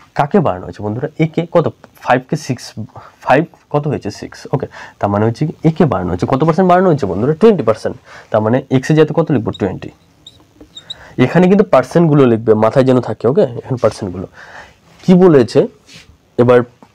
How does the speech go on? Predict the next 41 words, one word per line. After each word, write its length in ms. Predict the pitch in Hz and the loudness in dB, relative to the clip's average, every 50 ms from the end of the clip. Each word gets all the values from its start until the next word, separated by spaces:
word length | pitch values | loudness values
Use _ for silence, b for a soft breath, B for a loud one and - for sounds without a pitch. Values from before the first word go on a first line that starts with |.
| 131 127 123 | -4 0 2
দৈর্ঘ্যকে 380 | 131 135 143 160 165 156 180 170 - | 2 2 2 2 0 0 0 0 2
কুড়ি 160 | 151 147 147 151 | 2 2 4 2
পার্সেন্ট 220 | 156 151 175 160 123 | 0 0 0 0 0
বাড়ানো 140 | 98 98 101 | 0 0 -2
হয়েছে, 160 | 110 120 147 139 - | -4 -6 -6 -4 -2
প্রস্থকে 340 | 143 143 - - 175 185 170 131 | -4 -2 -2 -2 0 2 2 2
দশ 100 | 120 - - - | 0 0 0 -2
পার্সেন্ট 240 | 151 - 165 151 139 143 | -2 0 0 0 2 2
কমানো 220 | 139 139 127 113 120 110 | 2 4 2 2 0 -2
হয়েছে। 260 | 85 82 - - - - - - _ _ _ - | -6 -8 -10 -16 -18 -18 -18 -20 _ _ _ -2
তাহলে 180 | - 165 170 170 160 | 0 2 2 2 0
এক্স 120 | 156 - 208 | 0 0 0
এর 60 | 190 | 2
জায়গাতে 180 | 196 196 190 - - | 2 2 2 2 0
কত? 80 | 165 143 123 - | 0 0 -2 -2
টোয়েন্টি 220 | 160 156 165 160 165 | -2 -2 -2 -2 -2
পার্সেন্ট 200 | 170 - - 190 151 | -2 -2 -2 0 0
বাড়ানো 180 | 120 120 120 123 | 0 0 0 -2
হয়েছে, 140 | 135 143 143 143 | -4 -2 -2 -2
তার 60 | 127 117 | -2 -2
মানে 100 | 113 113 - | -4 -4 -4
টোয়েন্টি। 220 | 123 120 127 147 165 b b b b | -6 -6 -6 -6 -10 b b b b
এবার 120 | 120 123 120 120 | -2 -2 0 -2
বন্ধুরা 260 | 123 143 160 160 120 - - - | -2 -2 -2 -4 -4 -6 -4 -2
ওয়াই, 220 | 127 143 139 123 98 - - _ _ _ _ _ _ _ - 120 127 127 123 117 117 | 0 0 0 0 -4 -8 -14 _ _ _ _ _ _ _ -10 -8 -8 -6 -8 -4 -2
যেটা 200 | 131 131 127 175 156 131 127 | -2 0 2 2 0 2 2
ওয়াই 180 | 127 143 170 180 160 | 2 2 2 0 -2
আছে 120 | 156 165 143 | -2 -6 -8
সেটাকে 240 | - 143 156 160 160 - | -8 -8 -6 -6 -8 -8
কি 60 | _ 180 170 | _ -4 -2
বলেছে? 200 | 185 170 131 135 127 - | -2 -2 -2 -4 -4 -4
কমানো 240 | - 107 123 131 135 135 | -2 0 0 -2 -2 -4
হয়েছে। 160 | 123 113 117 113 - | -6 -8 -6 -6 -6
কত 100 | 117 - 151 165 | -6 -2 -2 -4
পার্সেন্ট 200 | 170 165 196 180 | -4 -4 -4 -4
কমানো 160 | 190 196 202 190 | -4 -2 -2 -2
হয়েছে? 140 | 170 147 139 - | -4 -4 -2 -2
টেন 120 | 139 135 123 | -2 -2 -4
পার্সেন্ট। 220 | - - 113 104 104 | -6 -10 -6 -6 -4
তার 80 | 107 120 | -4 -2
মানে 100 | 120 | -4